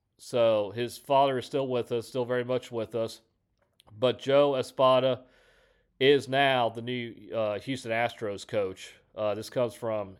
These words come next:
A P News. Joe Espada introduced as manager of Astros, replacing Dustin Baker, who retired last month. Joe Espada took a leave of absence, uh, a year ago as a bench coach of the Houston Astros when his father fell ill.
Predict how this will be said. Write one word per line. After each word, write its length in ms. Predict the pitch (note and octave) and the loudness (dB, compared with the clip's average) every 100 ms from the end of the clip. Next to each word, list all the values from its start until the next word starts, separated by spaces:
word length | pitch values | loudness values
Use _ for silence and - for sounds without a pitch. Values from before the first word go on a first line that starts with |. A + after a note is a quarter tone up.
| - | -8
A 160 | B2 | -8
P 180 | C3 D3 | -6 -8
News. 300 | C3 B2 A#2+ | -4 -4 -4
Joe 240 | - B2+ | -2 0
Espada 520 | B2+ - - B2 B2 A#2+ | 0 -2 0 2 2 -2
introduced 520 | A2+ A2+ A#2 A#2 A#2+ | -8 -10 -8 -8 -8
as 160 | G#2 | -10
manager 320 | A2 A2+ A2+ A2 | -8 -8 -8 -8
of 60 | |
Astros, 600 | E2+ A2+ B2 - B2 A#2+ - - _ | -6 -4 -4 -2 -4 -4 -12 -20 _
replacing 460 | A2 G2+ B2+ A#2 G#2 | -10 -2 -2 -2 -2
Dustin 340 | A#2+ A#2 A2+ | -2 -2 -6
Baker, 540 | G2+ A2+ A2+ - A2 G#2+ _ _ | -6 -4 -4 -4 -6 -8 _ _
who 120 | A#2 | -6
retired 480 | A2 - A2+ A2 G#2 | -6 -2 -2 -2 -2
last 300 | G#2 G2 - | -4 -6 -10
month. 420 | G2 F#2+ E2+ - _ _ _ _ _ _ _ | -10 -10 -12 -18 _ _ _ _ _ _ _
Joe 180 | C#3 E3 | 2 2
Espada 380 | D#3+ D#3+ D#3 D3+ | 4 4 4 2
took 220 | D#3+ C#3 | -2 -6
a 40 | |
leave 240 | A#2+ D#3 E3+ | -2 -2 -2
of 160 | C3 - | -4 0
absence, 760 | C#3+ E3+ - - G#2 A2+ - - _ _ _ - _ _ _ _ | 2 4 2 -8 -12 -12 -18 -20 _ _ _ -20 _ _ _ _
uh, 420 | A2+ A2+ A2+ A2 G#2+ | 0 2 2 2 0
a 60 | A#2+ | -6
year 320 | A#2 D3 C#3 | 0 2 2
ago 420 | A2 A2+ A2 A2+ | 2 2 2 2
as 140 | A2 | -2
a 60 | G#2+ | -4
bench 280 | G#2 C3 - | -6 -6 -2
coach 220 | B2+ - | -4 -4
of 60 | G#2+ | -8
the 40 | |
Houston 280 | A#2+ B2 A2+ | -10 -8 -4
Astros 420 | A2+ A2+ A#2+ A2 | -2 -2 -4 -8
when 120 | G#2+ | -8
his 120 | G2 - | -10 -6
father 280 | A#2 A2 | -2 -2
fell 280 | G2 A2+ G#2 | -4 -4 -4
ill. 440 | A2 B2+ C3 B2+ | 0 0 2 0